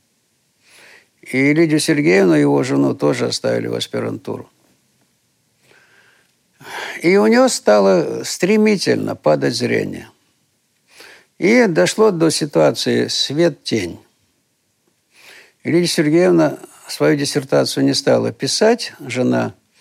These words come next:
а стала его помощником. Вот так они и прожили всю жизнь.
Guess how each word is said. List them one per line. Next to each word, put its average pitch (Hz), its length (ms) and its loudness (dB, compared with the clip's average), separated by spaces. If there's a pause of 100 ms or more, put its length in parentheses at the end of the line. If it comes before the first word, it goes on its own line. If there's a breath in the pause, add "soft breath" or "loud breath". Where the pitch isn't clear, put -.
(280 soft breath)
а 113 180 -4
стала 185 320 0
его 143 260 0
помощником. 123 760 -6 (180)
Вот 127 160 -10
так 143 180 -2
они 143 160 2
и 135 40 -2
прожили 139 500 -2
всю 120 240 -8
жизнь. 170 380 -4